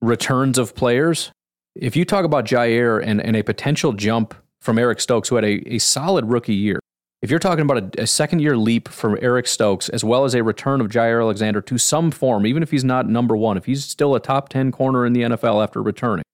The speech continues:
and Eric Stokes takes that jump, I kinda don't care who else is here. I mean, again, I think Kevin King stays. I like Kevin King in the slot. I'm complete-, I mean, Stokes taking a jump, Kevin King in the slot, and, and Jaire. <sighs>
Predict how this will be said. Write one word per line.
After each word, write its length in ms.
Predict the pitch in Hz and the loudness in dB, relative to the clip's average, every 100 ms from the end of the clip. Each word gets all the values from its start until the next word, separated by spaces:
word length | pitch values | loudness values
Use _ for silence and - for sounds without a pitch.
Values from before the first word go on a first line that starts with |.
| _ _ | _ _
and 140 | 104 | -2
Eric 240 | - 143 143 | 0 0 0
Stokes 300 | - 143 139 | 0 0 0
takes 240 | 139 131 | -2 0
that 160 | 143 123 | 0 0
jump, 260 | 113 139 - _ _ _ | 0 -2 -4 _ _ _
I 120 | 135 | -2
kinda 300 | 165 160 202 | 0 0 0
don't 220 | 143 117 - | 0 -2 0
care 200 | 131 110 | 0 2
who 140 | 117 | 2
else 160 | 104 98 | 0 -2
is 120 | 113 | -2
here. 280 | 110 80 - _ _ _ _ _ | -2 -4 -12 _ _ _ _ _
I 60 | 117 | -2
mean, 80 | 117 | 0
again, 320 | 110 120 110 | 0 0 0
I 80 | 120 | 0
think 240 | 156 143 | -2 -2
Kevin 260 | 143 131 120 | 0 0 0
King 200 | 135 113 | 0 0
stays. 380 | - 123 143 | 0 2 2
I 180 | - 117 | 0 -2
like 240 | 107 123 127 | 0 0 0
Kevin 260 | 127 127 | 0 0
King 160 | 139 135 | 0 0
in 80 | 123 | 0
the 60 | |
slot. 300 | - 113 139 113 | 0 0 0 0
I'm 140 | 151 | 0
complete-, 440 | 123 101 - 151 | 0 -2 0 0
I 40 | 117 | 2
mean, 200 | 104 85 | 0 0
Stokes 600 | - - 139 175 - - _ | -2 2 0 0 -4 -6 _
taking 220 | 143 151 | -2 0
a 60 | 156 | 0
jump, 300 | 120 113 110 | 0 0 0
Kevin 220 | 135 139 | 0 0
King 200 | 127 139 | 0 0
in 40 | 123 | 0
the 60 | |
slot, 320 | - 123 131 | 0 0 0
and, 180 | 120 104 | 0 -2
and 220 | - 104 | -2 -2
Jaire. 400 | 95 104 117 131 156 _ _ _ _ _ _ _ _ _ - | 0 0 2 0 -2 _ _ _ _ _ _ _ _ _ -10
<sighs> 440 | - - - - | -8 -6 -8 -10